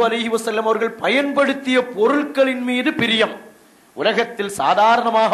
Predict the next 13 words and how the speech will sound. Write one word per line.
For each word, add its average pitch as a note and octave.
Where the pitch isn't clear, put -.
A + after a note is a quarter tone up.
பார்க்கிறோம், F#3
சிற்றின்ப D4
காதலிலே A#3+
வயப்பட்டவர்கள் G3+
நான் G#3
பிரியம் A#3
வைத்திருக்கிறோம் G#3
என்று F#3+
சொல்லுகிறார்கள். F3+
தன் A3
நண்பனுடைய B3
கையெழுத்து D#4
போட்ட C4